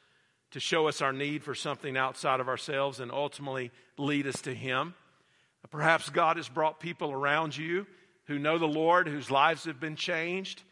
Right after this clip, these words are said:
Maybe you've heard a gospel witness through them,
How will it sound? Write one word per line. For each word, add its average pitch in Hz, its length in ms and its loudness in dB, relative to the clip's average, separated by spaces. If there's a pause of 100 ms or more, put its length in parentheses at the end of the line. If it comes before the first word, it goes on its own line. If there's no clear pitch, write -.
(220)
Maybe 147 240 -2
you've 160 140 -4
heard 156 160 0
a 156 40 -2
gospel 151 520 2
witness 170 420 -4
through 165 320 0
them, 175 360 0